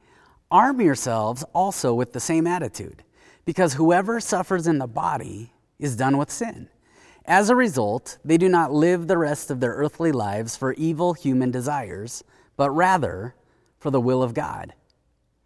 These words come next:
It's, can, can you hear the choice that Peter's setting before us there? Peter is saying, "Look, you could wield the sword of your own views and, and walk around with it and swinging it at everybody,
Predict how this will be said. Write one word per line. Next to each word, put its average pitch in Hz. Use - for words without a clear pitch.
It's, 160
can, -
can 185
you 180
hear 240
the 226
choice 170
that -
Peter's 151
setting 139
before 113
us 113
there? 120
Peter 233
is 160
saying, 160
"Look, -
you 185
could 202
wield 156
the 139
sword 127
of 123
your 120
own 123
views 113
and, 160
and 151
walk 165
around 120
with 95
it 135
and 143
swinging 147
it 98
at 92
everybody, 98